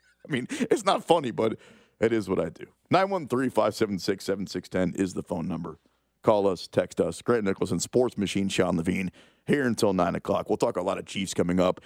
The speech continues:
in the last hour because I said we were gonna talk about the defense, which I think at this point you could argue is maybe not as good as the offense, maybe not,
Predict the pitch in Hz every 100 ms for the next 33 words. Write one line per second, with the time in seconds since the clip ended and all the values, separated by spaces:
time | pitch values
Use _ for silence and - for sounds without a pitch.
0 | - - 110 95 92 - 87 90 92 92
1 | 95 117 107 95 95 95 87 90 - 92
2 | 95 - 90 95 92 101 104 95 92 92
3 | - 101 98 - 104 101 95 104 143 92
4 | - 92 _ _ _ _ _ _ _ _
5 | _ _ _ _ _ _ - 226 320 302
6 | 226 160 - 156 180 147 151 123 135 156
7 | 139 135 160 160 135 123